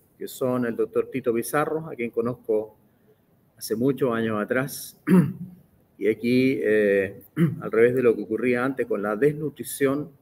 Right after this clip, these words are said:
eh, la malnutrición por exceso en este momento es lo que nos está afectando, así como nos afectó antes la malnutrición,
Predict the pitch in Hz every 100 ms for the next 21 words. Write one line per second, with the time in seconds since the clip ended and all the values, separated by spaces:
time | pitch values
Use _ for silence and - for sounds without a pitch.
0 | _ _ _ _ _ _ _ - 107 107
1 | 107 107 104 104 - - _ _ _ 110
2 | 123 139 147 135 127 113 120 135 131 120
3 | 117 - 143 143 - 156 151 - - 117
4 | 123 117 120 123 123 123 117 107 110 113
5 | - - - _ _ _ _ - 95 107
6 | 104 107 - 117 113 117 - 120 120 113
7 | - 110 104 104 98 92 101 - 110 110
8 | 101 107 107 107 101 95 107 110 110 110
9 | 98 - 123 113 120